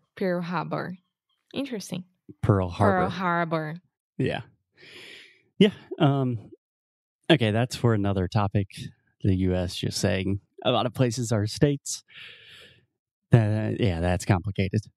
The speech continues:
Speaker 2: But let's talk about, specifically about Hawaii.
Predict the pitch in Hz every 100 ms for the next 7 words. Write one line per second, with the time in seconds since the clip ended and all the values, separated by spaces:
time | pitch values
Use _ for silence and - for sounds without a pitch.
0 | _ - 127 131 - 139 127 120 113 _
1 | _ - - 131 151 - 101 95 117 113
2 | 110 - _ - 113 123 113 87